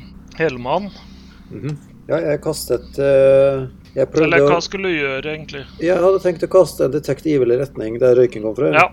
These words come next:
Speaker 1: ja, da blir det du først.
Speaker 2: Da begynner jeg å vifte med fingrene, og... mens jeg holder på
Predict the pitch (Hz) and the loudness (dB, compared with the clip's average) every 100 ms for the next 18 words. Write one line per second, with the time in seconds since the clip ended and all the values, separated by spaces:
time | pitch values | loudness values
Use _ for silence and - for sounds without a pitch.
0 | - 143 160 151 151 151 135 131 127 - | -4 -2 -2 -2 -4 -6 -8 -10 -14 -14
1 | 131 - - - - - - 147 135 127 | -12 -12 -14 -20 -20 -12 -4 -2 2 2
2 | 139 147 - 120 117 143 123 113 120 131 | 2 -2 -4 -6 -4 -4 -4 -4 -4 0
3 | 127 123 123 123 123 127 127 135 123 131 | 0 0 -2 -2 -2 -4 -4 -4 -2 -2
4 | 110 104 120 | -2 -4 -4